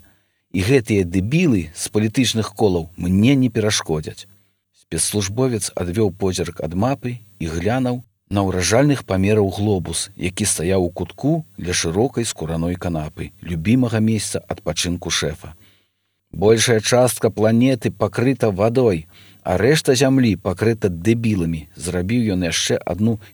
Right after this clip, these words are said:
неўміручую выснову, якую пасля доўгія гады людзі розных народаў будуць успрымаць як дапатопную мудрасць. Пасля зноў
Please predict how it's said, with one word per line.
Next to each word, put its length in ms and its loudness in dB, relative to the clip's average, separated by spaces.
неўміручую 720 2
выснову, 640 -2
якую 400 2
пасля 400 2
доўгія 640 0
гады 480 -2
людзі 320 0
розных 400 0
народаў 560 0
будуць 320 0
успрымаць 640 0
як 160 -6
дапатопную 720 -2
мудрасць. 640 -4
Пасля 400 0
зноў 400 0